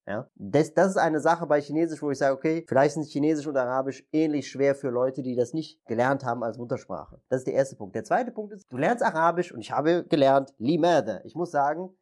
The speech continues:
Aina Teskun, Limadha Taf'al Dhalik. Und keiner sagt Limadha.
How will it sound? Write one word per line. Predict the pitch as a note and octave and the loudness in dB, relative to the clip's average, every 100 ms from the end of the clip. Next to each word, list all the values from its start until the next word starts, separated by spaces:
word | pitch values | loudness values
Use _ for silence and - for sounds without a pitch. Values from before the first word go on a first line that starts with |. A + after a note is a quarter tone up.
| _ C#3+ | _ 0
Aina | E3+ G3+ F3 | 0 0 -2
Teskun, | F3 E3+ - A2+ F#2+ - | -2 -4 -6 -12 -12 -14
Limadha | G#2+ B2+ F#3 G3 | -8 -2 0 0
Taf'al | F#3+ F#3 E3 E3+ E3 | -2 -6 -4 -4 -2
Dhalik. | E3+ D3 G#2+ - | -2 -2 -4 -4
Und | F3 - | -4 0
keiner | C4+ D#4+ D#4+ C4 | 2 4 4 4
sagt | G#3 G3 G3 | 4 2 0
Limadha. | F3+ D3+ C3 G2 - | 0 2 0 -2 -12